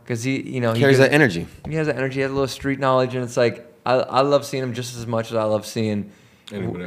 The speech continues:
Speaker 1: you
Speaker 3: else?
Speaker 1: know, an,
Speaker 3: Mm-hmm.
Speaker 1: uh, an A-list, you know, we have Machine Gun Kelly and Megan Fox and,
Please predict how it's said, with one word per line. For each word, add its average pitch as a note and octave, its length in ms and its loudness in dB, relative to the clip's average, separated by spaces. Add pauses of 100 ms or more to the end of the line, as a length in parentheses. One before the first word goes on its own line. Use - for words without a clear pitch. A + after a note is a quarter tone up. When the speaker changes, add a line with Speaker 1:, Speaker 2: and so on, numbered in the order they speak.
Speaker 1:
you A2+ 60 -2
Speaker 3:
else? - 20 -2
Speaker 1:
know, G#2 160 -2
an, F#2+ 340 -8
Speaker 3:
Mm-hmm. - 20 -4
Speaker 1:
uh, G#2+ 460 -2
an G#2+ 100 -6
A-list, A2 440 2
you G#2+ 60 -6
know, G#2 100 -2
we G#2 100 -2
have G2+ 60 -2
Machine A#2 360 -4
Gun A2 320 2
Kelly G#2 460 0
and G2 100 -2
Megan G#2 240 -2
Fox G#2 380 -2
and, G2 260 -4